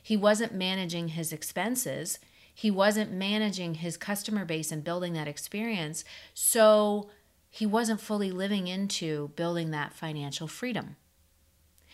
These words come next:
So those words that we pick for our core values, they're not just something that we write on a paper. And when I work with people, it's not just something I make you do because I wanna, you know, pick stuff out of your brain. Those things,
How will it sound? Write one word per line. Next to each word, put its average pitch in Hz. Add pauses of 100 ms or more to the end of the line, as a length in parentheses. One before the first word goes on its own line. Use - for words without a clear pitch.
(180)
So 247
those 262
words 311
that 226
we 220
pick 208
for -
our 202
core 226
values, 190
they're 208
not 233
just 208
something 190
that 156
we 156
write 160
on 151
a 139
paper. 151
And 165
when 165
I 160
work 269
with 196
people, 156
it's 156
not 269
just 190
something 175
I 147
make 160
you 143
do 156
because 147
I 147
wanna, 143 (560)
you 170
know, 143 (260)
pick 185
stuff -
out 160
of 139
your 117
brain. 147 (760)
Those 247
things, 196